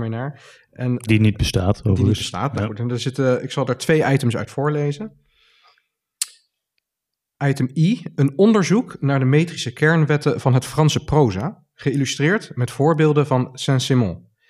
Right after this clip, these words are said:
Speaker 1: Revue de langue roman Montpellier, oktober negentien negen. Item J, een weerwoord aan Luc Durtain, die het bestaan van dergelijke wetten had ontkend, geïllustreerd met voorbeelden van Luc Durtain.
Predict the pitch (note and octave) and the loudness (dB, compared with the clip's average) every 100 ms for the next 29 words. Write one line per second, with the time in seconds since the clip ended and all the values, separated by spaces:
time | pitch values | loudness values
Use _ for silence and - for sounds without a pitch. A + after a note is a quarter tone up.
0 | _ _ G#2 A2+ G#2 C3+ F3 D3 A#2 B2 | _ _ -4 -2 2 2 2 0 0 2
1 | G#2 A2 C3 D#3 B2 B2+ B2 G#2 A#2+ C3 | 2 2 2 2 2 0 2 0 0 0
2 | C#3+ - - - C3 B2 A2+ A2+ G#2+ G2+ | -4 -10 -12 -2 0 2 4 2 0 -2
3 | F2 D#2+ - - _ _ _ _ _ _ | -2 -8 -16 -20 _ _ _ _ _ _
4 | _ _ _ A#2+ G#2+ G2+ G2+ G#2+ C3 F3 | _ _ _ -10 -6 -4 -2 0 0 -2
5 | - _ _ _ _ _ - B2+ A#2 F#3 | -12 _ _ _ _ _ 0 2 4 4
6 | F3+ A#2 D#3 C3 A#2+ B2 C#3+ - - - | 4 2 0 0 2 4 2 -2 -20 -16
7 | C#3 A#2+ - E3 C#3 A#3 - _ _ - | -6 -6 -2 0 0 -2 -8 _ _ -8
8 | A2 G2+ - G2 - D#3 A2 F#2+ G2+ G#2 | -6 -4 -4 -4 0 2 0 -2 -6 -6
9 | G2+ G#2 F#2+ F#2 G2 F#2+ F#2 - G2 - | -6 -8 -10 -10 -10 -10 -12 -12 -6 -2
10 | A2+ E3 - - _ _ _ _ _ - | -2 -2 -8 -18 _ _ _ _ _ -4
11 | D3 D#3 - F3+ G#3 A#3+ - - C3 - | -2 -2 0 2 2 0 -8 -8 -4 2
12 | E3 D#3 D3+ D3+ C#3 C3 C3 A#2+ - A2+ | 4 4 4 4 2 2 0 -2 0 -2